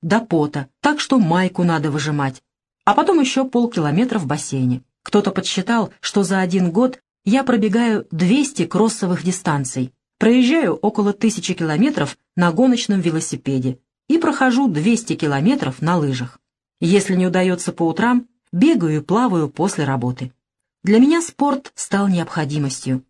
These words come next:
такой же, как воздух, которым мы дышим. В "Звездном" надо мной даже подтрунивают,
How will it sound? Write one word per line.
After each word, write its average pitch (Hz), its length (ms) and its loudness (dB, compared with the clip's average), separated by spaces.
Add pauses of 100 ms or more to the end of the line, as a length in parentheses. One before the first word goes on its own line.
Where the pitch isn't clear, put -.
такой 269 300 2
же, 269 120 -2
как 262 220 -4
воздух, 180 520 0
которым 175 360 -2
мы 151 140 0
дышим. 127 420 -4 (520)
В 160 60 -6
"Звездном" 180 580 2 (140)
надо 202 220 4
мной 233 200 4
даже 214 220 0
подтрунивают, 143 880 0